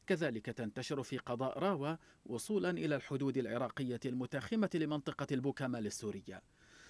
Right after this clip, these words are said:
سكان الأنبار ونينوى وديالا وصلاح الدين وكركوك وحزام بغداد وشمال بابل يؤكدون أن وجود تلك الميليشيات له أهداف سياسية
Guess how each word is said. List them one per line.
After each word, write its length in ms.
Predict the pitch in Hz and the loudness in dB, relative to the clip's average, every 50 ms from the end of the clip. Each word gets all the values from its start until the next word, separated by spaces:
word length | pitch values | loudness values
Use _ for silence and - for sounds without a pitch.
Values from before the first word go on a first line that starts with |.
| - - | -18 -10
سكان 340 | - - 190 - - 269 247 | 2 4 4 6 6 4 6
الأنبار 460 | 247 240 240 233 214 269 294 285 269 | 6 6 6 8 8 8 8 6 6
ونينوى 480 | 233 214 208 208 240 233 226 220 220 220 | 6 6 6 6 6 6 6 6 6 6
وديالا 440 | 214 190 160 135 156 175 190 196 196 | 6 4 4 4 4 4 4 4 4
وصلاح 460 | 185 170 147 - 151 143 139 - - | 2 2 2 0 0 0 -2 -2 -4
الدين 260 | 143 135 160 196 190 | -4 0 0 0 2
وكركوك 540 | 175 147 - - 156 143 - 196 190 - - | 2 0 0 0 -2 0 2 2 2 2 2
وحزام 420 | 151 143 147 147 143 180 170 165 | -2 -2 -2 0 0 2 2 2
بغداد 400 | 156 151 147 139 143 180 185 175 | 2 2 0 2 4 4 4 4
وشمال 500 | 156 143 139 - 156 151 165 170 165 160 | 4 2 2 0 -2 0 0 2 2 2
بابل 540 | 151 151 190 185 156 127 131 120 117 110 104 - - - - - - - | 2 2 2 2 2 0 0 0 0 -2 -4 -6 -10 -20 -20 -20 -2 2
يؤكدون 520 | 143 156 143 - - 170 151 185 190 175 | 4 4 4 4 0 2 4 4 2 2
أن 240 | 170 151 151 180 175 | 2 0 0 0 0
وجود 480 | 165 156 160 151 139 175 180 143 165 156 | 2 2 2 4 6 4 6 6 4 4
تلك 280 | - 170 156 - - | 4 2 2 2 2
الميليشيات 600 | 165 160 156 151 147 139 - - 175 170 165 - | 0 2 2 0 0 -2 0 0 0 0 2 0
له 320 | 170 160 160 151 139 156 143 - | 2 2 2 0 0 -4 -4 -4
أهداف 580 | 147 139 131 131 160 170 165 - 196 185 165 | -6 -6 -2 0 0 -2 0 0 0 0 0
سياسية 560 | - - 127 113 113 - - 135 139 151 151 | 0 0 -2 -2 -2 -2 -2 0 0 0 2